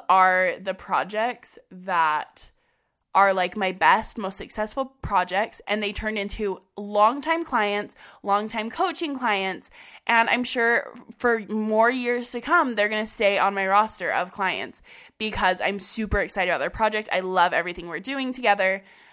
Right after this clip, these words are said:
Um, and it'll be that same way for you. When you're selling people stuff that you're super excited about and you feel super confident in,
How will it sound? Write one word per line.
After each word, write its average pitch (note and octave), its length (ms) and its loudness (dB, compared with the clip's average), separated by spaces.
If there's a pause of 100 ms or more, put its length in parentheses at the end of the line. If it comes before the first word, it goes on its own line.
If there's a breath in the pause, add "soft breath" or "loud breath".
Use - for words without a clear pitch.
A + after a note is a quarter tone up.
(100 loud breath)
Um, G3+ 240 0
and G#3 100 -2
it'll B3 140 2
be D4+ 140 -4
that E4 200 6
same E4 200 -2
way E4 160 0
for D#4+ 120 -8
you. D#4+ 300 0
When A3+ 220 -2
you're D4+ 180 -2
selling C#4 560 0
people A3+ 380 -4
stuff A3 400 2
that F3 100 -8
you're G#3 140 -6
super D4 560 -4
excited G3+ 500 -4
about D4 340 2
and G#3+ 140 -8
you G#3+ 80 -8
feel G#3+ 240 -6
super A3 240 -8
confident A3+ 480 -10
in, D4+ 240 -4